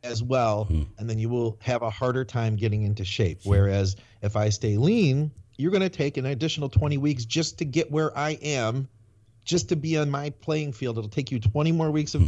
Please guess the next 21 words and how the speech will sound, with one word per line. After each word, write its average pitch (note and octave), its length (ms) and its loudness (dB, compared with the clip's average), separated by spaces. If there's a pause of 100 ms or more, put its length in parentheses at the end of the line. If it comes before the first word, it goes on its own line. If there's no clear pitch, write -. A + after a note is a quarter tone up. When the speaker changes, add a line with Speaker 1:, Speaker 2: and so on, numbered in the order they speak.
Speaker 1:
dieting G#2 480 2 (460)
before D#3 340 0
we're E3 180 4
at D3+ 60 2
an C3+ 100 -2
even B2 240 -2
playing A#2 260 -4
field, A#2 300 -2
and A2+ 180 0
then C3 180 2
you A#2 100 0
can A#2 160 0
begin G#2 360 4
getting G2 280 2
into F#2+ 180 2
better F#2+ 280 2
shape. G2+ 260 0
And G2+ 80 -2
he G2+ 40 2
was F#2+ 120 -2
like, F#2 160 0